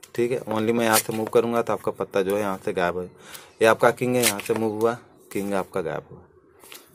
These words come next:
गुल्ला आपका, गुल्ला को मूव किया, यहाँ से गायब हुआ।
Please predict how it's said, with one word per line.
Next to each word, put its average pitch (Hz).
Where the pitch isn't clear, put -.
गुल्ला 113
आपका, 123
गुल्ला 104
को 117
मूव 117
किया, 120
यहाँ 107
से 123
गायब 87
हुआ। 85